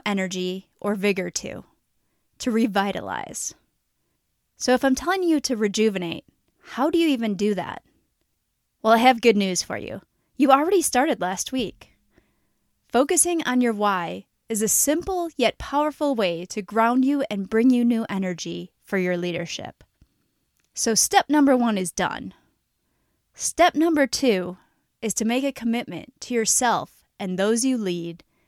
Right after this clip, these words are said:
that you will, in fact, use these few weeks and make it a priority. And third, use the three R's that we've talked about in the past:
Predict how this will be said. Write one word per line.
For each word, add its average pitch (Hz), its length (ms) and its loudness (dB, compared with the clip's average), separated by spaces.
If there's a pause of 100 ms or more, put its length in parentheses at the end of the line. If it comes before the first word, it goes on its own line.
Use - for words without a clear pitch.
(120)
that 202 160 -2
you 220 180 0
will, 262 420 4
in 220 200 -4
fact, 180 640 -4 (480)
use 208 380 -2
these 233 240 -2
few 254 240 -2
weeks 180 480 -6 (320)
and 185 160 -4
make 180 200 -4
it 175 60 -2
a 170 60 -4
priority. - 720 -8 (1080)
And 220 220 -2
third, 185 460 2 (880)
use 285 460 0
the 233 120 -2
three 247 460 -4
R's 180 500 -4 (320)
that - 160 -2
we've 214 180 -2
talked 196 320 -4
about 190 320 -4
in 185 120 -6
the 185 80 -6
past: - 580 -14